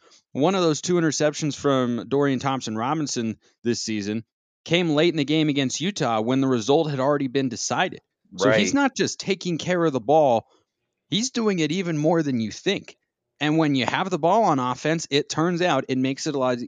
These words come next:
Speaker 1: easier to score points, and U C L A has been doing just that. The reason I feel good about Oregon here, Richie, and, and correct me if I'm wrong, plenty of people out there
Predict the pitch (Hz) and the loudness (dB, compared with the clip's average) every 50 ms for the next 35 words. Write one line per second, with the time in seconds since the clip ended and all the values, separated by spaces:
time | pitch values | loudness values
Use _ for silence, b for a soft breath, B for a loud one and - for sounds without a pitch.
0 | - - 120 120 117 117 123 113 107 101 - - 110 104 92 - _ 170 160 127 | -10 -6 -4 -4 -2 -2 -2 -2 -2 -4 -4 -2 -2 -2 -2 -2 _ -2 -2 0
1 | 113 107 - b b b b b _ - 127 120 117 123 147 160 - - 160 160 | -2 -4 -8 b b b b b _ -4 -2 0 0 0 0 0 0 0 0 2
2 | 143 135 131 127 113 120 123 117 - - 120 113 101 113 110 107 101 92 87 90 | 4 4 2 2 0 -2 -4 -6 -2 -4 -4 -2 0 -2 -2 0 -2 -4 -4 -6
3 | 95 87 - - - 151 123 76 - - _ _ _ _ _ _ _ _ _ _ | -6 -6 -6 -2 0 0 0 0 -2 -12 _ _ _ _ _ _ _ _ _ _
4 | _ _ _ _ - 120 113 113 127 156 208 254 262 269 233 165 139 143 147 147 | _ _ _ _ -2 -2 -2 -2 -2 -2 0 0 2 2 0 0 0 0 -2 -2
5 | - - 165 147 135 104 123 120 123 123 120 - - 107 98 87 113 107 107 107 | -2 0 0 0 0 2 2 2 4 2 2 0 -4 -8 -6 -4 -2 0 0 0
6 | 110 - 117 113 110 110 107 90 98 92 90 87 90 87 90 87 87 85 - - | -2 -2 -2 0 2 2 2 0 -2 -6 -6 -8 -8 -8 -8 -8 -8 -8 -8 -8
7 | 87 90 92 - 98 98 98 - 101 101 92 - - 110 107 - - 135 135 123 | -10 -10 -8 -8 -8 -8 -8 -8 -8 -10 -10 -6 -4 -4 -4 -2 -2 -2 -2 -2
8 | - 143 139 123 101 98 92 95 98 - - 101 104 104 107 - 120 117 - - | -2 -2 -2 0 0 0 -2 -2 -4 -6 -6 -4 -4 -4 -4 -4 -4 -6 -4 -2
9 | 104 104 101 101 - - 110 107 104 101 | -2 0 0 -2 -2 0 0 2 0 0